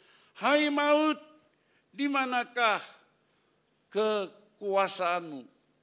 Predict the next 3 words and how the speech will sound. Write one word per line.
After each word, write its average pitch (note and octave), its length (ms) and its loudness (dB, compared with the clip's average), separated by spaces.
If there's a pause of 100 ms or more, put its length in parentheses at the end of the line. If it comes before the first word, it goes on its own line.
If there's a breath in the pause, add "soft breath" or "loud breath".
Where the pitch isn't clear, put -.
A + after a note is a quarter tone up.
(1400)
Di C4+ 160 -2
manakah C4+ 720 0
kemenanganmu? A#3+ 840 -2